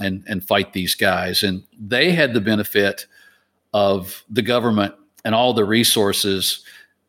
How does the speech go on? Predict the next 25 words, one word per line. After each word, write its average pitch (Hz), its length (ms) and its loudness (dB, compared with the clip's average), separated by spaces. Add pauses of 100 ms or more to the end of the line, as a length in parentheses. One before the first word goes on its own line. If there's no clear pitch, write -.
not 143 320 0
to 127 100 0
mention 127 480 2
the 101 80 -4
classified 110 720 0
data 98 320 2
that 95 160 -4
had 95 160 -6
been 104 140 -2
acquired 95 680 0 (400)
when 113 160 0
we 107 140 2
initially 107 600 0 (260)
tested 117 520 0
the, 98 300 -2
uh, 92 260 0 (680)
the 110 120 0
jet 110 420 0
that - 180 -16
Ken 113 240 0
Rowe 117 260 2
defected 104 540 -2
in 101 160 2
over 98 280 -2
in, 98 280 -4